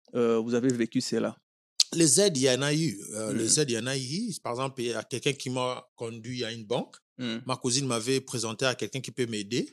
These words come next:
Speaker 2: qui peut, qui peut, comme on dit en lingala, à l'accent, à place banque, place bafungolaka compte bancaire.
Speaker 1: Hmm.
Speaker 2: Euh, parce, vu que moi, je parlais pas l'anglais.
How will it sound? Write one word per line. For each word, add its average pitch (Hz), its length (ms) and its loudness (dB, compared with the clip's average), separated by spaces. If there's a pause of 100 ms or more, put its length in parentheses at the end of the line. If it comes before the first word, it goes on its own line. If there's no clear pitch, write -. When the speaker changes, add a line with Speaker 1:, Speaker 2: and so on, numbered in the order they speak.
(180)
Speaker 2:
qui 120 80 -12
peut, 127 180 -2 (320)
qui 110 280 -6
peut, 101 220 -6 (680)
comme 139 160 -4
on 120 100 -2
dit 127 100 0
en 131 40 2
lingala, 120 340 -4
à 156 80 2
l'accent, 127 380 0
à 135 80 -2
place 143 260 -2
banque, 131 340 -4
place 156 160 2
bafungolaka 110 560 -4
compte 127 280 -8
bancaire. 104 480 -8
Speaker 1:
Hmm. 123 320 -2 (720)
Speaker 2:
Euh, 107 340 -2
parce, 120 160 -4
vu 131 120 -8
que 127 120 -8
moi, 127 100 -2
je 113 100 -6
parlais 113 300 -2
pas 131 200 2
l'anglais. 107 420 -4